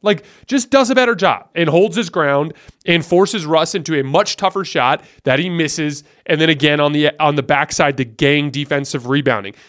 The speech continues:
the extra efforts defensively. Uh, Christian Wood had a massive block on Ivica Zubac, uh, down the stretch when A D went for his pump fake. And then Christian Wood talked about in his post-game presser after the Magic, uh, game about him being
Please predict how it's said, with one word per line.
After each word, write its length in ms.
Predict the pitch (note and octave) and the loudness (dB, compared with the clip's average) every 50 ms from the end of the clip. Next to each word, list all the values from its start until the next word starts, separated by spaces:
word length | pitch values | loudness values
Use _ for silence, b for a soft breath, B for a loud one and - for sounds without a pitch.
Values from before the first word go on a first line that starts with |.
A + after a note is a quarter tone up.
| b b | b b
the 180 | F#3+ G3 - - | -10 -8 -4 -2
extra 400 | F3 G#3 - - - - G3 G3 - | -4 -2 -4 -6 -4 -4 -4 -4 -2
efforts 420 | D#3+ F#3 F#3+ - - G3 F#3 - - | -2 -2 -2 0 -2 -2 -2 -4 -6
defensively. 680 | - F3+ D#3+ - F#3 F#3+ F#3+ - G#3 D#3 C#3+ C3+ A2 - b b b b b b | -6 -2 2 4 4 4 2 0 -2 -2 -2 -4 -4 -4 b b b b b b
Uh, 180 | - D#3+ D#3+ D3 | 2 2 2 2
Christian 380 | - F#3+ G3+ F#3+ - G3 F#3 | 2 0 0 0 -2 -4 -2
Wood 160 | F#3 F#3 E3 D3 | 0 0 2 2
had 140 | D3+ D#3 | 2 0
a 60 | D3 C#3+ | 0 -2
massive 680 | D#3 E3+ F#3+ F#3+ F3+ F3+ E3 - - E3 B2+ - _ | -4 -6 -4 -4 -4 -4 -6 -4 -4 -4 -6 -6 _
block 420 | - D3 D#3 E3 D#3 A#2+ - - b b b b b b _ - | 0 2 2 4 4 2 0 -6 b b b b b b _ 0
on 200 | D#3 D#3+ D#3+ E3 - | 0 0 0 -2 -4
Ivica 240 | D#3+ D3 F3 D#3 D#3 | -4 -4 -4 -4 -4
Zubac, 460 | C3 D3+ F#3 F3 E3+ C#3+ B2+ A#2+ - _ - | -2 -2 0 2 4 4 4 2 0 _ -6
uh, 40 | |
down 280 | E3 D3 D#3+ D#3 E3+ E3+ | -2 0 0 2 2 0
the 60 | D#3 | 0
stretch 300 | C#3 - G3 F#3 D#3+ - | -2 0 0 0 0 0
when 160 | D3 D3+ D3+ E3+ F3 | -4 -6 -6 -4 -4
A 160 | E3+ F3 E3+ | -4 -4 -2
D 180 | C#3+ F3+ F3 | -4 -6 -4
went 240 | D3+ C3 D3 D#3+ - | -2 -2 -2 -2 -2
for 140 | - F3+ E3+ | 0 0 0
his 100 | D#3 - | 0 0
pump 320 | - - - G#3+ A#3 A3 | 0 0 0 0 0 0
fake. 260 | - D#3 A#2+ G2 - - | -2 -2 -2 -2 -4 -4
And 100 | D3 C#3+ | -2 0
then 100 | C#3 C3+ C#3 B B B B | 0 -2 -4 B B B B
Christian 300 | - G3+ F#3+ - - G3 | 0 0 0 0 0 0
Wood 160 | F3 F3 E3+ | 0 -2 -2
talked 360 | - - F3+ F3+ F#3+ F#3 - E3+ | 0 0 2 2 2 0 -2 -2
about 320 | B2+ C3+ B2 B2 B2+ - | 0 2 2 2 2 0
in 120 | C3 C3 | -2 -2
his 220 | C#3 D#3 D#3+ D3 D#3 | 0 0 0 -2 -2
post-game 480 | - E3+ F3 E3+ E3 - F3+ D#3+ D3 | 0 2 2 2 0 0 -4 -4 -4
presser 400 | C3 - E3+ F#3+ F#3+ - F3 D3+ | -2 0 0 0 0 0 0 0
after 180 | C#3+ C#3 - C#3+ | 0 0 0 -4
the 80 | B2 B2 | -2 -2
Magic, 460 | C#3+ E3+ A3+ F3+ D3+ D3 D3 _ - - | 0 0 0 -2 -6 -8 -10 _ -6 -4
uh, 100 | E3+ D3 | -4 -2
game 380 | B2+ A#2+ C3+ B2 A#2 A#2 B2 B B B B B B B | -2 0 -2 0 0 -2 -4 B B B B B B B
about 240 | - - D#3+ - - | 0 0 0 0 0
him 240 | B2 E3 F#3+ G3 F#3+ | -2 -2 -2 0 0
being 340 | E3 F#3+ F#3 F3+ F3 E3 | 0 2 2 2 0 -2